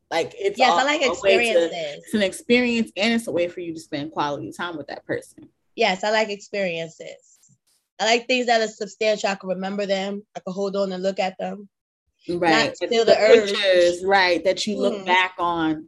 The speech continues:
Speaker 1: those memories, like, "Oh, I did this, I did that, I went here, I went there." That's always gonna be with you. Whereas, you know,
Speaker 2: Yeah.
Speaker 1: a bag, you know, how long can you keep it? I mean, under the right conditions, but, you know, it's not gonna last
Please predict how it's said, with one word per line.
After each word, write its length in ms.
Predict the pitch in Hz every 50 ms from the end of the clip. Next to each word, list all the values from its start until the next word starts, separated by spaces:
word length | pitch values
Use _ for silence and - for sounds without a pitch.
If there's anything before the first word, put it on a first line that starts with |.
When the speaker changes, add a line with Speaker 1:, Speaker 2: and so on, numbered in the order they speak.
| _
Speaker 1:
those 240 | - 180 180 180 170
memories, 640 | 175 175 170 180 185 175 175 170 165 160 156 160 160
like, 120 | 165 -
"Oh, 140 | - 147 175
I 160 | 175 170 170 165 160
did 280 | 156 170 175 170 165 175
this, 200 | 175 170 170 165
I 140 | 156 156
did 260 | 156 156 170 165 156 170
that, 280 | 175 175 175 170 - -
I 40 | 156
went 260 | 151 160 165 165 165
here, 240 | 170 185 175 165 156
I 20 |
went 280 | 151 156 156 156 160 -
there." 260 | 175 165 151 151 151 - - - - - - _
That's 160 | 180 185 -
always 340 | - 120 185 202 196 196 185 165
gonna 180 | 185 175 170
be 220 | 160 156 175 180 185
with 220 | 175 165 160 -
you. 320 | 160 147 143 143 147 143 147 _ _ _ _
Whereas, 600 | - 180 185 175 170 170 165 165 165 165 165 165
you 80 | 202 202
know, 120 | 190 165
Speaker 2:
Yeah. 320 | 160 156 - 202 - - - _ _ _ _ -
Speaker 1:
a 160 | 156 185 190
bag, 640 | 165 147 135 175 175 180 202 208 208 202 202 202 202
you 100 | 226 233
know, 240 | 220 196 185 185 190
how 160 | 220 233 240
long 220 | 262 254 254 262
can 160 | 254 262 247
you 100 | 233 226 226
keep 340 | - - 302 302 320 311 220
it? 120 | 196 165
I 80 | 120 180
mean, 360 | 214 214 208 202 196 190 165 - - -
under 320 | - 180 208 208 202 202 196
the 100 | 190 185
right 260 | 196 196 196 190 -
conditions, 720 | - - 180 175 190 208 262 - - 196 160 160 165 160 160
but, 280 | 170 175 170 160 - -
you 100 | 202 220
know, 200 | 202 175 160 151
it's 140 | 120 - -
not 180 | 214 208 214 214
gonna 160 | 190 160 156
last 640 | 160 165 160 165 165 160 165 170 - - - - -